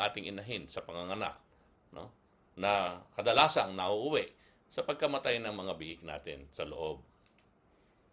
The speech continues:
Tanong na pang-apat, kailan ba dapat magbibigay ng intervention sa inahing nanganganak? No? Uh, kailangan ba?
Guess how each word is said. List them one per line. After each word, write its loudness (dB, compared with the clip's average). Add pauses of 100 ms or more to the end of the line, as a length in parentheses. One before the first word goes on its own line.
(1700)
Tanong 0
na -4
pang-apat, 2
kailan 8
ba 8
dapat 8
magbibigay 2
ng 0
intervention 2
sa -2
inahing -2
nanganganak? 4 (960)
No? -12 (880)
Uh, 4 (320)
kailangan 2
ba? -2